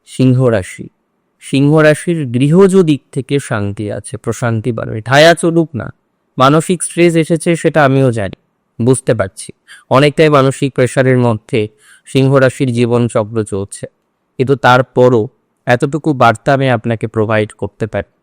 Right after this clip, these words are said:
একটা সার্টেন টাইমের পর প্রভূত পরিমাণে রিল্যাক্সেশন আপনারা পাবেন, প্রভূত পরিমাণে উন্নতির জায়গা রয়েছে। এবং একাদশী বৃহস্পতি আপনার না পাওয়া, না হওয়া, ইচ্ছে পূরণ না হওয়া, এরকম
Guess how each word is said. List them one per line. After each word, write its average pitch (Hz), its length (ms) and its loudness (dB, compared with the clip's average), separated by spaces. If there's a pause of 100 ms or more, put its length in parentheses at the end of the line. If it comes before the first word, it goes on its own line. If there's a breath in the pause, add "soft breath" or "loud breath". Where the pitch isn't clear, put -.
(360)
একটা 120 200 -4
সার্টেন 131 520 2
টাইমের 110 480 -2
পর 104 280 -2 (520)
প্রভূত 156 400 4
পরিমাণে 139 580 2
রিল্যাক্সেশন 110 800 -4 (360)
আপনারা 113 360 0
পাবেন, 110 380 0 (500)
প্রভূত 135 380 0
পরিমাণে 123 720 0 (200)
উন্নতির 117 500 0
জায়গা 101 340 -4
রয়েছে। - 360 -12 (480)
এবং 135 160 0
একাদশী 151 580 0
বৃহস্পতি 160 680 0
আপনার 156 360 0
না 127 240 0
পাওয়া, 143 480 2
না 127 340 0
হওয়া, 151 500 4 (320)
ইচ্ছে 170 440 -4
পূরণ 180 340 0
না 143 260 2
হওয়া, 151 300 2
এরকম 143 340 -2